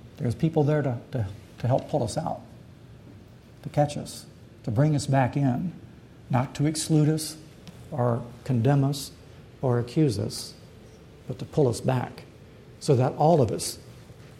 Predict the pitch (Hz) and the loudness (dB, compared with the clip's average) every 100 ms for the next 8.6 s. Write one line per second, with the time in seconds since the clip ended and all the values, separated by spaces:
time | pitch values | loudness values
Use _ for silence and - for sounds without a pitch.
0 | - - 131 113 117 - 147 127 127 120 | -20 -8 -4 -2 -4 0 2 4 2 0
1 | 113 117 117 - - 117 113 196 - - | 0 0 -4 -8 -4 -2 -2 -6 -12 -18
2 | - - - - - - - - - - | -20 -20 -20 -20 -20 -20 -20 -20 -20 -20
3 | - - - - - - - - - - | -20 -20 -20 -20 -20 -20 -20 -20 -20 -2
4 | 127 135 135 - 156 147 - 127 - - | 4 6 6 4 2 2 0 -2 -2 -8
5 | - - 202 208 - 107 113 156 - - | -18 0 2 2 -2 -4 -6 -8 -14 -18
6 | - - - - - - - - - - | -20 -20 -20 -20 -20 -20 -18 -16 -18 -20
7 | - - 135 151 135 170 160 165 147 139 | -4 2 4 4 4 6 4 4 4 2
8 | 120 160 160 117 113 | 2 2 2 2 -2